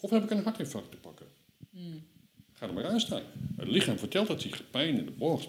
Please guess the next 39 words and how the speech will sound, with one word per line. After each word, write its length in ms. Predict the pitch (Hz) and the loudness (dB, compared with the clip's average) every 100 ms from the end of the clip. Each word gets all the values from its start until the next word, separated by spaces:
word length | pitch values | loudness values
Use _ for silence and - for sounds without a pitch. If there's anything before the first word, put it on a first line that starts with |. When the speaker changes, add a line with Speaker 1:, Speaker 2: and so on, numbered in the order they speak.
| - | -6
Speaker 1:
pijn, 300 | 135 127 - | -2 0 2
borst, 340 | 156 156 - - | 2 2 -2 -6
pijn, 320 | 143 170 117 | -4 0 0
borst, 260 | 104 156 - | 2 2 2
pijn. 120 | 156 | -4
Dat 100 | - - | -6 -14
is 60 | - | -2
het 100 | 160 | 4
enige 140 | 185 | 4
wat 80 | 90 | 4
het 100 | 82 | -2
vertelt. 340 | - 180 147 - - - - _ _ | -6 -8 -8 -16 -20 -20 -20 _ _
Dat 100 | - | -2
is 60 | 143 | 4
wel 140 | 98 | 4
een 60 | 87 | 4
verschil 260 | - - 120 | 2 2 2
tussen 240 | 107 101 | 2 4
een 60 | 110 | 8
levensdraaiende 540 | 170 117 120 107 95 | 8 8 6 4 4
situatie 600 | - 101 107 117 - 95 | 2 2 2 2 0 -2
en 80 | 85 | -2
iets 180 | 87 - | -2 -4
wat 140 | - | -4
eigenlijk 320 | 87 87 87 | -6 -6 -10
heel 140 | 80 73 | -12 -8
normaal 320 | 151 185 98 | -2 -2 0
is. 180 | - - - - - - | -2 -6 -10 -18 -14 -2
Het 140 | 90 | 6
lichaam 360 | 143 165 90 87 | 8 8 6 2
maakt 160 | 85 | 2
dat 100 | 82 | 6
onderscheid 500 | - 208 - 110 80 | 12 12 12 8 6
niet. 240 | 82 - - | 2 -4 -8
Nou, 140 | - - | -12 -4
dat 100 | - | 2
is 100 | 120 | 6
wel 160 | 104 73 | 6 6
essentieel. 640 | - 104 - 135 208 | 8 6 10 10 10